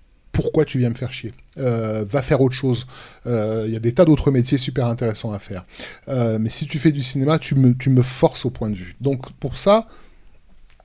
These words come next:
je serais partisan de, de, de, de, de ce genre de film, et je pense que au-, ici, on est tous partisans de ça. Euh, ensuite,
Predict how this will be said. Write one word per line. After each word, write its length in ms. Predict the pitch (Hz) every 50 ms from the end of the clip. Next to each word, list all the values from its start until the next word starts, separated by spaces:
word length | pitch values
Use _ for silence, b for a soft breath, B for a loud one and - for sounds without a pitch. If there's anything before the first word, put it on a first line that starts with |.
| _ - - - - - 147
je 160 | 135 120 127
serais 280 | 123 - - 156 156 -
partisan 640 | - 147 - - - - 156 151 175 170 147 123 - 151
de, 320 | 135 131 127 117 113 113
de, 240 | 113 120 120 117 113
de, 200 | 113 120 117 110
de, 220 | 107 117 113 110
de 140 | 104 107 104
ce 120 | - - 123
genre 140 | 120 113 113
de 80 | 123
film, 200 | 123 - 196 175
et 40 | 123
je 80 | 127 127
pense 180 | 135 127 127
que 100 | - 123
au-, 200 | 113 - 127 123 - - - - - - 117 117
ici, 260 | 113 113 - - 175
on 140 | 160 135 120
est 80 | 113
tous 240 | 117 - 190 185 180
partisans 420 | - 151 - - - 123 123 135 123
de 100 | 120 117
ça. 220 | - - 101 - B B B B B B B B B
Euh, 1120 | 143 143 131 127 123 123 120 120 117 117 113 117 113 110 107 110 113 117 107 104 92 87 87 69 82 92 90 92 - - - - - -
ensuite, 560 | - 147 135 - - - 233 254 254 - 170